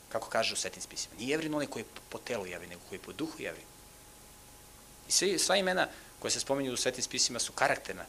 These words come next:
odnose se na karakter. Na neki imaju neko značenje, karakter. Zato i kad vidite Božje imena, Elohim, moćni. Šadaj,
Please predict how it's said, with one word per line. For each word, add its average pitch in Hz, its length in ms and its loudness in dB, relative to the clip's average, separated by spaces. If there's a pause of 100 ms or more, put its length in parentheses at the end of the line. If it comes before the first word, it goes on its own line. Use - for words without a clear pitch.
(220)
odnose 107 240 0
se - 120 2
na 92 60 -4
karakter. - 420 -2 (140)
Na - 60 -18
neki 104 220 -4
imaju 123 120 0
neko 117 200 -4
značenje, 101 400 0
karakter. - 360 -4 (460)
Zato - 160 -2
i - 20 2
kad 147 100 0
vidite 151 180 4
Božje 131 280 6
imena, 113 260 2 (320)
Elohim, 101 500 2 (140)
moćni. - 480 4 (1600)
Šadaj, 104 520 6